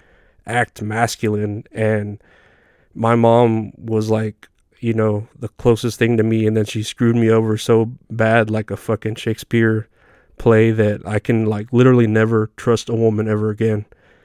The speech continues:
But yeah, I guess different strokes for different folks. <laughs> Uh, I remember <laughs> I had a buddy from my old, uh, grocery store. He went and saw the movie Inception, right?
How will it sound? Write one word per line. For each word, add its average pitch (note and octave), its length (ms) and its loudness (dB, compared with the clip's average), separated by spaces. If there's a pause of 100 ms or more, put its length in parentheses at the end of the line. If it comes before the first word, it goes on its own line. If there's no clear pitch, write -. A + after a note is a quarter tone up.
(340)
But A#2+ 100 4
yeah, A#2+ 300 6 (240)
I A#2 80 -6
guess A#2 220 2
different A#2+ 340 2
strokes A#2+ 300 2
for A#2+ 120 -4
different A2+ 320 -4
folks. - 560 -2 (640)
<laughs> B2 340 2 (1300)
Uh, A2 500 2 (340)
I - 100 -4
remember C3 440 6
<laughs> - 300 -2
I D#3 320 6
had - 120 2
a C#3+ 100 8
buddy B2 340 6
from A2+ 400 2 (480)
my G#2+ 160 2
old, A#2+ 340 6
uh, G#2 280 0 (680)
grocery C3+ 380 4
store. A2+ 420 4 (640)
He C3 180 2
went C3 180 6
and B2 80 2
saw B2+ 180 6
the B2 80 4
movie B2 320 2
Inception, G#2+ 720 0 (180)
right? A2+ 360 2